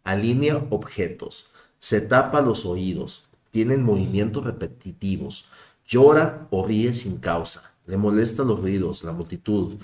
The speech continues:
tiene sensibilidad a ciertas texturas, no tiene lenguaje o perdió parte de ello,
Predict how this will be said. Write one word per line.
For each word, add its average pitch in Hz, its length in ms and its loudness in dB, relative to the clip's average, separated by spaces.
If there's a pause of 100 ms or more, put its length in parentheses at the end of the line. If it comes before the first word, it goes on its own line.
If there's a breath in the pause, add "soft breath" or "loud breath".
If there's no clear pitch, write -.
(340 loud breath)
tiene 117 220 2
sensibilidad 101 560 -2
a 104 40 0
ciertas 107 380 -2
texturas, 90 720 -4 (720 soft breath)
no 120 360 4
tiene 139 280 6
lenguaje 98 640 2
o 85 100 -4
perdió 92 380 -4
parte 107 340 0
de 87 260 -2
ello, 85 280 -6